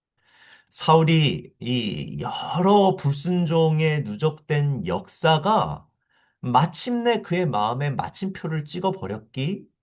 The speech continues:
때문입니다. 그의 은혜의 시간을 그 자신이 끝내버린 것이죠.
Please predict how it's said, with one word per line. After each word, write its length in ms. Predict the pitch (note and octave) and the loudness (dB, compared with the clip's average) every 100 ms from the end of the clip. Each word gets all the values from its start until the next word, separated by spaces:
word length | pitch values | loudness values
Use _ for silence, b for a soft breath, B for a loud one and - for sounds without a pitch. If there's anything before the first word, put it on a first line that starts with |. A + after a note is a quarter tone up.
| - | -8
때문입니다. 760 | - G3 - - - - _ _ _ _ _ _ _ _ _ _ _ _ _ - | -6 -6 -10 -14 -16 -20 _ _ _ _ _ _ _ _ _ _ _ _ _ -4
그의 320 | C#3+ D3 D3 | 4 6 6
은혜의 360 | G#2+ G#2+ B2 | 2 2 0
시간을 720 | B2 - C#3+ C#3 F2+ E2+ C3+ G3+ _ _ - | 0 -4 -4 -2 -2 -6 -8 -12 _ _ -12
그 240 | - D3 | -2 -2
자신이 800 | C#3+ - - - F#3+ B2 F2+ F#3 G3 _ | -2 -8 -10 -4 -2 -2 -4 -10 -14 _
끝내버린 540 | D#3 D3+ C#3 F#2 E2 F#2+ | -4 0 0 -2 -8 -10
것이죠. 640 | D#2+ - - - - - | -12 -14 -16 -14 -14 -16